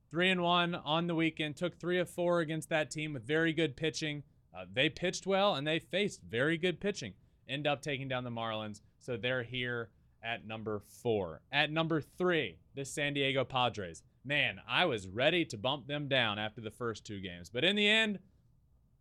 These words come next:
doesn't, no, no movement for me one way or the other. This is exactly where they were. They stayed put at, at number three. They looked really good on Saturday and Sunday. Ver-, the, the offense came to life.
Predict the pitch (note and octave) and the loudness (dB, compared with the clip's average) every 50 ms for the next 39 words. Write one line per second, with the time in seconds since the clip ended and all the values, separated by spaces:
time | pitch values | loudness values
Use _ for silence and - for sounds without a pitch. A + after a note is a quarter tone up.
0 | _ _ _ F3 F3+ F#3+ F3+ F3 E3+ D#3+ - - C3+ D#3 F3 F#3+ G3+ G#3 G3+ E3+ | _ _ _ 4 4 4 4 2 -4 -6 -8 -8 -4 0 2 4 6 6 4 4
1 | F3+ G3+ G#3+ A3+ G#3+ A3 A3 A3 F3+ F#3 G#3 G3+ D3+ - F3+ F3+ F3+ F3+ F3 E3+ | 6 6 6 6 6 6 6 6 4 4 0 0 0 -2 0 0 2 2 2 4
2 | D3+ D3+ D3+ D#3 D#3 D#3 D3+ D3+ D3 C#3 C3 B2 G#2+ G2 F#2+ F#2 F#2 A2 - - | 4 4 4 4 4 4 4 4 4 4 2 2 2 2 0 -2 -4 -4 -6 -4
3 | B2 A2 G#2 A#2 A2+ G#2 C3+ C3+ D3+ D3 - D#3+ D3+ D#3 D3+ D3 C#3 D3+ D#3+ D#3+ | -6 -6 -6 -6 -4 0 0 2 0 0 0 0 2 2 2 4 4 6 6 6
4 | D#3 D3+ D#3 D#3 D#3 - _ _ _ _ - B2+ B2+ B2 - - - D3 D3 C#3+ | 6 4 4 2 0 -2 _ _ _ _ -2 -2 -2 -2 -2 0 2 2 2 2
5 | B2 - D#3 D#3 D3 C#3+ B2+ - - - _ _ _ - B2+ C3 C3 - - _ | 0 0 2 4 4 4 2 0 -8 -20 _ _ _ -4 -2 -2 -2 -4 -10 _
6 | _ _ _ - B2+ B2+ C3 C3+ C3+ C#3 C3+ C#3 A#2+ - - B2 B2 C3 C3 C3 | _ _ _ -4 -4 -2 0 0 -2 0 0 -2 -4 -4 -8 -6 -4 -2 -2 -2
7 | A#2 A#2 B2+ B2+ C3 C3 B2 - A#2+ A2 A#2 C#3+ D#3+ E3+ E3+ E3 C#3+ C#3+ D3+ D3 | 0 -2 -2 0 -2 -2 -4 -6 -8 -8 0 2 2 2 2 2 2 2 2 2
8 | C#3 C#3 C3+ B2 - - D3 C#3 C3+ C#3 C#3 C3 C3 B2+ B2+ A2 - A#2+ B2+ B2+ | 2 0 0 -2 -4 -2 -2 0 0 0 0 2 2 2 2 2 0 -2 -2 -2
9 | C3 A#2+ - - B2 A#2+ A#2 A2+ A2+ A2 A2 G#2+ G2+ F#2 F#2+ C#3 C#3 C#3 G#2 G2+ | -2 -4 -6 -6 -6 -6 -4 -2 -2 0 0 -2 -4 -4 -2 -2 -2 -2 -2 -4
10 | A#2+ C#3 C3+ B2+ A2 G#2+ C3+ C#3+ D3 D3+ D#3 D3 - D#3+ D3 C#3 - - - - | -4 -2 -2 -2 -2 -2 2 4 6 6 6 4 0 -4 -6 -6 -8 -10 -6 -4
11 | C3 B2 B2 A#2+ - A#2+ G#2 G2 F#2+ F2 D#2+ - | -4 -4 -4 -6 -6 -6 -4 -2 -2 -2 -4 -6